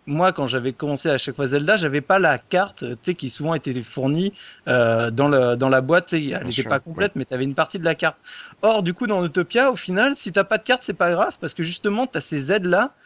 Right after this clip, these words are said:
Speaker 2: Mm.
Speaker 1: qui te permettent de progresser. Et en plus encore de ça, euh, pour au cas où t'es encore un peu perdu,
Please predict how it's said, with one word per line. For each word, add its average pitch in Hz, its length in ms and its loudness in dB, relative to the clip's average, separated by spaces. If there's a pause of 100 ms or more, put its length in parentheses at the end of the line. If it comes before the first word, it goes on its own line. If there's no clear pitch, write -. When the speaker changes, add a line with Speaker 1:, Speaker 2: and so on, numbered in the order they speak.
(140)
Speaker 2:
Mm. 104 120 -8
Speaker 1:
qui 143 140 -8
te 175 100 -4
permettent 180 340 2
de 185 80 2
progresser. 180 640 -2
Et 151 140 0
en 226 160 2
plus 269 260 -2
encore 143 260 -2
de 135 120 -4
ça, 156 300 0 (100)
euh, 113 960 -6 (100)
pour 139 280 -4
au 165 100 2
cas 170 200 4
où 190 140 2
t'es 120 360 -4
encore 131 300 0
un 131 100 0
peu 135 120 -8
perdu, 139 360 -2